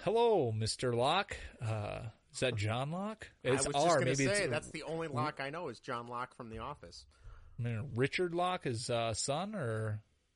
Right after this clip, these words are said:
Speaker 2: I don't know.
Speaker 1: something. I, I don't know.
Speaker 2: Let us know when
Speaker 1: Um,
Speaker 2: you
Speaker 1: but
Speaker 2: are.
Speaker 1: okay, Justin, uh, since Greg's not here, I'll have you kick off your number five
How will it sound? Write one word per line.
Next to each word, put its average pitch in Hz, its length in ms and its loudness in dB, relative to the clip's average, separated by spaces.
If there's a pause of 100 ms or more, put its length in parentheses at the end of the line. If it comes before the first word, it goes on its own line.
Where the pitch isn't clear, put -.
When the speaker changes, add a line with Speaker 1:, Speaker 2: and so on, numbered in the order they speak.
(220)
Speaker 2:
I 90 80 -16
don't 82 140 -16
know. 101 120 -18 (240)
Speaker 1:
something. 113 300 -2
I, 135 360 4
I 135 40 6
don't 117 140 4
know. 110 180 2
Speaker 2:
Let 123 140 -2
us 143 140 -6
know 160 100 -2
when 139 100 4
Speaker 1:
Um, 139 120 4
Speaker 2:
you - 40 -2
Speaker 1:
but 196 160 4
Speaker 2:
are. 226 60 8
Speaker 1:
okay, 165 380 6 (200)
Justin, 185 560 4
uh, 127 300 4
since 135 220 -4
Greg's 180 320 4
not 180 160 2
here, 160 260 4
I'll 151 100 6
have 147 160 2
you 143 140 -2
kick 156 240 0
off 139 260 2
your 131 80 0
number 120 260 2
five 139 640 2